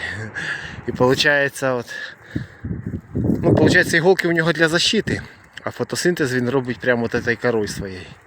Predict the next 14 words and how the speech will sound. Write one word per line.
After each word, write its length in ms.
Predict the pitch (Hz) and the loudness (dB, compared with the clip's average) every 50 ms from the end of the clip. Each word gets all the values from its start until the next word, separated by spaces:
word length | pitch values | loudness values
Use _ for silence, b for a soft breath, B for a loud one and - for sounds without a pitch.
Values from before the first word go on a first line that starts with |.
| B B B B B B B B B B B B B B - - - | B B B B B B B B B B B B B B -14 -12 -12
лохматою. 540 | 104 - - 104 104 95 92 - 104 98 - 98 | -12 -10 -10 -12 -12 -12 -12 -12 -10 -10 -10 -10
А 140 | - - 113 | -8 -4 -4
внутрі 500 | 123 127 127 123 123 165 196 214 208 165 B B B B B | -2 -2 -2 0 0 2 4 4 4 2 B B B B B
там 220 | B 131 139 147 147 | B -4 -2 0 0
як 180 | 143 120 - | -2 -2 -2
дерево. 420 | - 117 120 110 98 95 92 95 - - - - B B B B B B B B B B B B B B B B B B | 0 0 0 -2 -2 -6 -8 -10 -12 -12 -18 -20 B B B B B B B B B B B B B B B B B B
Тобто, 160 | 104 - 131 | -4 0 2
якщо 300 | 135 127 143 139 - 147 | 2 2 2 0 2 2
його 160 | 143 131 139 | 2 2 2
розковиряти, 560 | 135 131 - - 135 135 151 151 165 151 - 147 | 2 2 0 0 2 4 6 6 6 4 4 0
можна 220 | 131 131 131 123 | -4 -4 -4 -2
добути 320 | 117 139 127 113 135 131 | -2 -4 0 0 -2 0
дрова. 340 | 110 - 123 117 113 117 120 | 2 2 2 4 2 0 0
<laughs> 0 | - | 0